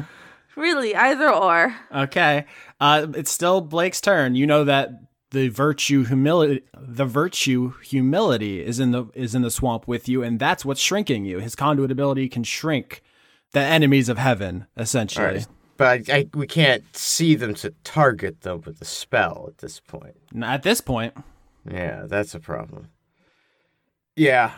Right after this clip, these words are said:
Speaker 3: okay, so, uh, I'm going to, uh, give, I'm gonna cast, uh, haste on King.
Speaker 2: Mm.
Speaker 3: So that he can,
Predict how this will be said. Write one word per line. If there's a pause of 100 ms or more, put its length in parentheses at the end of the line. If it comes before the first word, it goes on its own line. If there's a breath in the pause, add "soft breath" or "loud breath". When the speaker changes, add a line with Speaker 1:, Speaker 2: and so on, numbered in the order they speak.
(100)
Speaker 3:
okay,
so,
uh,
I'm
going
to,
uh, (160)
give,
I'm
gonna
cast,
uh,
haste
on (360)
King. (380)
Speaker 2:
Mm. (720)
Speaker 3:
So
that
he
can,